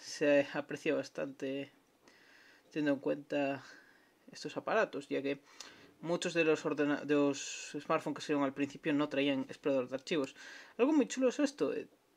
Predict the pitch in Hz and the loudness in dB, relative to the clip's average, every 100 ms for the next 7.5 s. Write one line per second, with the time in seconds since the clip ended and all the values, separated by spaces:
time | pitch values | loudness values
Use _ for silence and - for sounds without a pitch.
0 | - - 269 - 277 262 127 - - - | -14 4 4 6 6 6 2 -6 -16 -6
1 | - 233 214 175 180 - 185 - 226 208 | 0 4 4 2 0 -2 -4 -2 -2 0
2 | 190 160 147 - 139 135 143 156 196 233 | 0 0 0 2 2 2 0 0 0 -2
3 | - - - - - 147 143 143 175 180 | -10 -20 -20 -20 -4 0 2 2 4 4
4 | 165 - 165 160 147 156 147 147 147 147 | 4 2 0 2 2 2 0 -2 -2 2
5 | 147 143 143 143 151 147 143 139 143 139 | 4 4 2 0 -4 -2 -2 0 -2 -2
6 | 147 139 135 147 139 135 - 135 135 139 | -4 -4 -2 0 0 -2 -2 0 0 2
7 | 156 214 - - | 4 2 0 -10